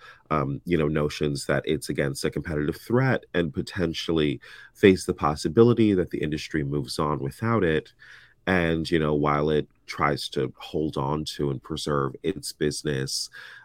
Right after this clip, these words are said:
um, you know, it, that starts to decline. Um, and so it's very difficult to know what the best decision is. Um,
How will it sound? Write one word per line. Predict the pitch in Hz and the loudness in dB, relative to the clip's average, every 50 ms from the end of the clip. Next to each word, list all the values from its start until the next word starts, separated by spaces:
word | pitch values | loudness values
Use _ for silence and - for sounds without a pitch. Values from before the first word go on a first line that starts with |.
| _ - | _ -2
um, | 80 78 73 69 67 65 65 - _ - | 0 0 0 0 -2 -4 -6 -10 _ -2
you | - 80 71 | 0 0 0
know, | 69 64 62 62 - - | 0 -2 -4 -6 -6 -2
it, | - 80 69 67 71 | -2 -2 -2 0 0
that | - 73 73 - - | 0 0 0 0 -2
starts | - - 82 71 69 - - - | 0 0 2 0 0 -2 -6 -10
to | - - | -6 -4
decline. | - - - - - - 73 67 65 65 62 62 58 53 52 - - _ - - - - - _ - | -4 -4 -4 -8 -6 -4 -4 -4 -4 -4 -6 -6 -8 -10 -10 -14 -18 _ -20 -20 -20 -20 -12 _ 4
Um, | 90 92 87 82 82 - - | 6 6 6 6 4 2 4
and | 90 95 92 87 87 | 6 6 6 4 2
so | - - - 90 85 85 82 80 - | 0 4 6 6 8 8 6 6 6
it's | - 95 90 - | 6 4 4 4
very | 90 78 101 101 104 101 | 4 6 8 8 10 8
difficult | 90 - - 85 80 - 87 - - 82 71 - - | 6 4 2 2 2 0 -2 -2 0 -2 -2 -2 -4
to | - 82 | -4 -4
know | 76 73 78 80 85 87 78 69 65 64 64 65 - _ _ _ _ _ _ _ _ _ _ _ _ _ | -2 -2 -2 0 0 0 0 0 0 -2 -2 -6 -8 _ _ _ _ _ _ _ _ _ _ _ _ _
what | - 80 80 87 87 - - | 0 2 4 4 4 2 0
the | 80 | -4
best | 73 67 78 71 71 - - - | -2 -2 -2 -2 -2 -4 -6 -6
decision | - 73 - - - 76 69 - 69 64 - - - | -6 -6 -2 0 0 0 0 -2 -4 -6 -6 -2 2
is. | - 85 67 57 50 50 - - - - - - - - - - - - - - _ - | 2 2 2 2 -2 -4 -6 -6 -8 -8 -8 -10 -12 -16 -18 -18 -18 -20 -20 -20 _ 4
Um, | 92 92 92 92 90 85 87 87 87 78 | 6 6 8 6 6 4 2 0 -2 -4